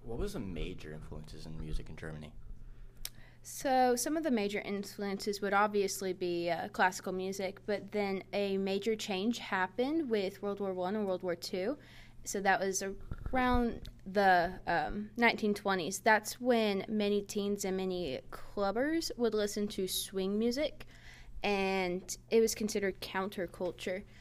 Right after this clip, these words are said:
Speaker 2: which the Nazis did not appreciate at all.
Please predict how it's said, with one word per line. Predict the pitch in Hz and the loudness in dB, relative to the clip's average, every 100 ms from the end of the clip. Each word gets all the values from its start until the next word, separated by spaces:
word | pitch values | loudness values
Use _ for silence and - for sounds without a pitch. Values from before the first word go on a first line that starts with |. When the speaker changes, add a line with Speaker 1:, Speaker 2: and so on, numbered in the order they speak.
| - | -10
Speaker 2:
which | 196 196 190 - - | 2 6 6 4 0
the | 208 | 2
Nazis | 208 208 - 190 - | 2 2 0 -2 0
did | 175 | -2
not | 175 | -2
appreciate | 147 - 170 - 165 | -6 -4 -4 -2 -2
at | 160 | 2
all. | 180 175 | 4 4